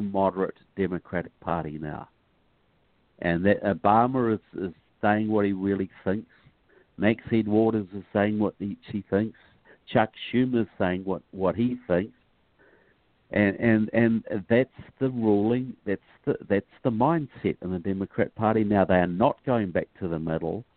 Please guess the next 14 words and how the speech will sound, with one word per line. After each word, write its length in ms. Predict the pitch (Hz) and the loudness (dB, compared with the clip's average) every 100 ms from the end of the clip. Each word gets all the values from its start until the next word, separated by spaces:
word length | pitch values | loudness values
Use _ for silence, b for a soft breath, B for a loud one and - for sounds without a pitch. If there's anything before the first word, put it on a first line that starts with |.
| b b b b | b b b b
They 240 | 92 92 - - | 2 2 2 -2
think 200 | 143 - | -2 0
they 160 | 127 117 | 0 0
can 340 | - 110 95 | 0 -2 0
win 380 | 98 92 85 95 - | 2 2 0 -6 -4
by 220 | 87 - 95 | -4 -4 -4
energizing 840 | 98 101 - 95 90 90 95 87 | -2 -2 0 2 2 0 -6 -4
their, 200 | 87 82 - | -2 -2 -2
their, 300 | 87 85 80 - b b b - 80 | 0 2 2 -4 b b b -8 0
their 160 | 90 | 2
black, 400 | 78 92 95 92 - - | 2 4 4 2 -4 -8
Latino, 1000 | 90 82 - 92 87 90 90 90 85 82 | -6 -6 -4 -4 -2 -2 0 0 -2 -4
Muslim, 960 | 90 92 - 95 92 87 87 85 82 - _ | -4 -4 -4 0 2 4 2 -4 -14 -20 _
gay, 680 | 92 87 85 87 85 85 | 2 4 4 4 4 2